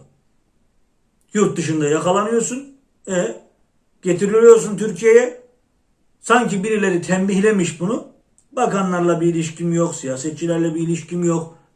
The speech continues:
Tabii de bunu diye. Diyor bunu. Ama orada şerhte düşüyor. "Ben dolandırıcı olsam yurt dışında yakalandığımda bu kadar mağdur olan insanın parasını öder miyim?"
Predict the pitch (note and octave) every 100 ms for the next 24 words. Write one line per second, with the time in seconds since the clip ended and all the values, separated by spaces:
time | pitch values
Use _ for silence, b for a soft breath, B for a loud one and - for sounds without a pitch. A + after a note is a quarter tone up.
0 | _ E3+ D3+ A2+ - - - E3 C3+ B2+
1 | D3 - - - F3 B3+ B3 D#3+ E3 A3
2 | - _ _ _ _ _ _ _ _ _
3 | _ _ _ _ _ _ - G#3 B3+ C#4
4 | G#3 B3+ B3+ A3 E3 C4 C#4+ - C#4 F#3
5 | G#3+ G#3 G3 F#3 E3+ D#3 C#3+ C#3+ D#3+ C#3+
6 | C#3 D3+ - - _ _ _ _ G3 G3+
7 | E3 D3+ C3+ B2 A#2 C#3+ F3 F#3 F3 D3+
8 | B2+ A#2 A2 G#2 B2 D3+ - - _ _
9 | G3+ G3+ E3 D#3 C3 D3+ E3 D#3+ C#3 B2+
10 | C#3 D3+ C3+ A#2+ A#2 D#3+ - - F3 -
11 | - A3 E3